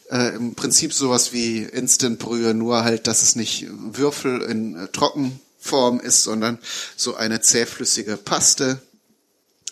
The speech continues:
Vielleicht kennt ihr auch dieses Marmite oder, äh, Vegemite. Das sind alles so Produkte, die ähnlich sind wie unsere,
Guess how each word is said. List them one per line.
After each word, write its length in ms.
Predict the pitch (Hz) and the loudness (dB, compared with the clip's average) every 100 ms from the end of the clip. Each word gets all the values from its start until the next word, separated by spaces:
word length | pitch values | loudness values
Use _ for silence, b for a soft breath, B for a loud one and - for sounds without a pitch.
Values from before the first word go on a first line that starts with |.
| B B B | B B B
Vielleicht 280 | 131 131 - | -4 -2 0
kennt 160 | 135 | 0
ihr 120 | 131 | 0
auch 100 | 117 | -2
dieses 380 | - 120 110 117 | -2 -2 2 2
Marmite 880 | 123 113 123 139 139 131 131 131 - | 4 2 4 4 2 2 2 0 -6
oder, 520 | 113 101 101 101 95 - | -6 -4 -2 -2 -4 -6
äh, 280 | 107 101 107 127 B B B | -4 -2 -4 -10 B B B
Vegemite. 960 | 139 147 147 131 120 123 123 - - _ B B B - | 0 4 4 4 2 2 0 -2 -4 _ B B B -4
Das 180 | 120 | 0
sind 220 | - 131 - | 0 0 -2
alles 220 | 123 - | 2 2
so 180 | 131 117 | 2 -2
Produkte, 760 | - 139 123 131 - 131 123 - _ _ b b _ - | -4 -2 -2 -2 0 2 0 -8 _ _ b b _ -6
die 420 | 120 117 120 120 _ _ - | -4 -2 -2 -4 _ _ 2
ähnlich 380 | 135 147 139 - | 4 4 4 4
sind 300 | 131 123 - | 4 0 -4
wie 120 | 123 | -6
unsere, 680 | 110 123 120 117 113 110 | -2 -2 0 0 0 0